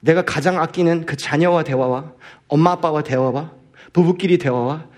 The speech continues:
제자 훈련할 때 관계, 그 환경과 그 세팅과 영적인 흐름을 바꾸는 게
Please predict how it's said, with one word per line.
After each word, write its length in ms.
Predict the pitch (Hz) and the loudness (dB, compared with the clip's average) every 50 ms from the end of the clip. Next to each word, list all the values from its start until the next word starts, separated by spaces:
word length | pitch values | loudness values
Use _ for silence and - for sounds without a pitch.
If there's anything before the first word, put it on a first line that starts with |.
| - _ _ _ _ - | -20 _ _ _ _ -12
제자 300 | - - 147 139 160 175 | -4 0 2 2 4 4
훈련할 280 | 185 180 175 160 151 | 2 2 0 0 -2
때 80 | - 139 | -4 -6
관계, 460 | - - 120 117 113 110 104 104 - _ _ _ _ _ _ _ _ _ _ - | -8 -8 -10 -8 -10 -10 -14 -16 -18 _ _ _ _ _ _ _ _ _ _ -8
그 380 | - - 160 165 175 185 190 180 | -2 2 4 6 6 6 4 2
환경과 800 | 180 - 202 202 196 190 196 185 185 185 175 175 170 165 165 | 0 0 0 0 0 2 0 2 2 2 2 2 2 0 0
그 160 | 165 - 156 | -2 -2 -2
세팅과 640 | 151 - - 185 180 185 - 185 175 160 165 151 135 | 0 0 0 -2 -2 0 0 0 2 2 2 2 2
영적인 500 | 143 147 156 165 160 - 180 165 170 156 | 0 2 2 0 0 0 -2 0 0 0
흐름을 340 | 160 151 143 143 139 139 - | 0 0 0 -2 -4 -4 -8
바꾸는 520 | - - 113 - - - 160 170 170 165 | -12 -12 -12 -12 -12 -10 -6 -4 -2 -2
게 200 | 147 147 143 139 | -2 -2 -4 -6